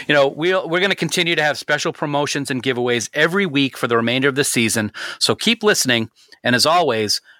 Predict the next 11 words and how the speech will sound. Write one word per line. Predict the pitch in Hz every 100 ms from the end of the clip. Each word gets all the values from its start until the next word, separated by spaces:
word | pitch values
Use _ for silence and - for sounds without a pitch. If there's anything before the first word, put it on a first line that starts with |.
| -
we | 113
thank | - 135 147
Fansets | - 139 127 120 107 -
for | 113
being | 101 113 110
the | 107
exclusive | - - 131 139 175
sponsor | - - 214 139 - 92 - _ _ _ _ -
of | 113
Discovering | 120 120 - 98 104 107
Trek. | - 90 - -